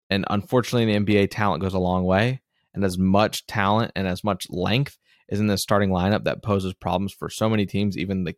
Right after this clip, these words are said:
you know, especially the Kings, as we saw, mounting a twenty point lead. If you don't have the depth, you're very capable of losing these games to teams that have superstars like De'Aaron Fox, who can go out and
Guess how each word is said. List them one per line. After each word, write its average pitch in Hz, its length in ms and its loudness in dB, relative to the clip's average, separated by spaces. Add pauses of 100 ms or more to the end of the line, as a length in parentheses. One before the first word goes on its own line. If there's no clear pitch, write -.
you 85 160 -6
know, 60 80 -6
especially 113 500 -2
the 104 100 -2
Kings, 127 460 -2 (340)
as 101 160 0
we 95 100 0
saw, 110 440 -2 (480)
mounting 101 360 0
a 92 60 0
twenty 101 340 -2
point 98 440 -2
lead. 104 420 -2 (1000)
If 104 160 -2
you 120 60 4
don't 127 180 4
have 110 120 2
the 92 60 -4
depth, 87 560 -2 (880)
you're 104 440 2
very 95 280 4
capable 87 480 -2
of 85 100 -4
losing 87 280 -2
these 80 160 -6
games 78 420 -6 (180)
to - 80 -16
teams 95 280 -2
that 78 100 -4
have 92 340 -2 (800)
superstars 90 800 -2
like 87 220 -2
De'Aaron 78 260 -2
Fox, - 420 -2 (360)
who 113 100 2
can 95 220 -4
go 92 160 4
out 82 300 0
and 87 360 -4